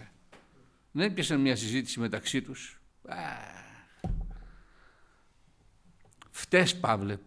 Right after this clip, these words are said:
φταίς. Άμα το έλεγες ότι είσαι Ρωμαίος πολίτης, θα γλίτωνες εσύ, θα γλίτωνα κι εγώ. Φταίς εσύ, Σίλα, που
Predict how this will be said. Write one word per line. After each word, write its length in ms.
φταίς. 720
Άμα 340
το 120
έλεγες 300
ότι 220
είσαι 280
Ρωμαίος 480
πολίτης, 540
θα 120
γλίτωνες 440
εσύ, 80
θα 100
γλίτωνα 360
κι 100
εγώ. 420
Φταίς 520
εσύ, 380
Σίλα, 460
που 460